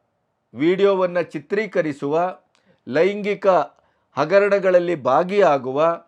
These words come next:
ಅಥವಾ ಅಸಹಾಯಕ ಹೆಣ್ಣುಮಕ್ಕಳನ್ನ ದುರುಪಯೋಗ ಲೈ-, ಪಡಿಸಿಕೊಳ್ಳುವ, ಲೈಂಗಿಕವಾಗಿ ಅತ್ಯಾಚಾರ ಮಾಡುವ, ಇದು ಕಾನೂನಿನ ಪ್ರಕಾರ ಎಷ್ಟು ಅಪರಾಧವೋ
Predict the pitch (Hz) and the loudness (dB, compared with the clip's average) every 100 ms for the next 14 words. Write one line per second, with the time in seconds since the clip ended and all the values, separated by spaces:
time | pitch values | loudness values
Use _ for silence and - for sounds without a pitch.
0 | _ _ _ _ _ _ _ - 151 202 | _ _ _ _ _ _ _ -4 -2 4
1 | 202 165 123 139 190 202 208 196 196 156 | 4 4 0 0 4 4 4 2 2 0
2 | 160 196 202 202 180 165 165 135 - _ | -2 -2 -4 -2 -6 -4 -4 -6 -10 _
3 | _ _ _ 110 160 196 208 214 202 175 | _ _ _ -6 0 0 2 0 2 0
4 | 151 160 151 143 156 160 - 170 156 147 | 0 -4 -4 -8 -8 -8 -8 -8 -4 -2
5 | 139 165 175 170 143 131 123 156 160 _ | -4 -6 -8 -8 -6 -4 -4 -8 -10 _
6 | _ _ _ _ - 180 - 190 180 170 | _ _ _ _ -10 -10 -2 0 0 -2
7 | 151 139 131 127 147 151 - _ _ _ | -2 -4 -6 -2 -2 -2 -8 _ _ _
8 | 151 160 226 196 165 160 185 208 208 208 | -12 -6 -6 -4 0 2 4 2 -2 0
9 | 202 196 180 160 175 165 156 139 139 - | 0 2 0 0 -2 0 -2 -4 -8 -6
10 | 185 143 - 139 131 110 104 101 120 180 | -4 -2 0 4 2 2 -4 -4 -4 -4
11 | 214 | -6